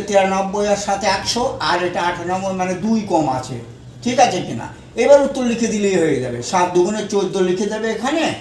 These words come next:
আর এই যে তিরানব্বই থেকে দুই কমিয়ে দেবে, তাই না? ব্যাস হয়ে গেল। একানব্বই থেকে দুই কমালে কত হয়? একানব্বই। তিরানব্বই থেকে দুই কমালে একানব্বই, আর এই সাত দুগুণে চোদ্দ। তাহলে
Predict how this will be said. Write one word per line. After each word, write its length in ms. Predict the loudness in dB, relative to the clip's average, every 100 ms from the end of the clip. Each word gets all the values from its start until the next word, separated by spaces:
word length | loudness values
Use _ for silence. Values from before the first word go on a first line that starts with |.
| -12 -20 -6 0 2
আর 80 | 2 2 4
এই 200 | 6 6 2 -2
যে 80 | -4 -2
তিরানব্বই 640 | 2 2 4 2 2 0 0
থেকে 180 | -2 -2 -2
দুই 140 | -4 -2
কমিয়ে 280 | 0 0 0 -4
দেবে, 180 | -6 -2
তাই 140 | 0 2 0
না? 80 | 0 -2 -4
ব্যাস 200 | -6 -4 -2
হয়ে 140 | 0
গেল। 100 | 0 0
একানব্বই 340 | -2 -4 -4 -4
থেকে 140 | -4 -4
দুই 100 | -6 -4
কমালে 240 | -4 -4 -2
কত 100 | 0 2
হয়? 120 | 2 0
একানব্বই। 480 | 0 0 -2 -2 -6 -4
তিরানব্বই 460 | -2 -2 -2 -4 -4
থেকে 120 | -4 -6
দুই 100 | -6 -8
কমালে 220 | -6 -2 -2
একানব্বই, 460 | -2 -2 -4 -6 -6 -12 -20 -14 -6
আর 80 | -2 0
এই 140 | -2 -4
সাত 140 | -6 -6
দুগুণে 260 | -8 -8 -10
চোদ্দ। 260 | -12 -12 -12 -16 -18 -20 -10
তাহলে 160 | -4 -2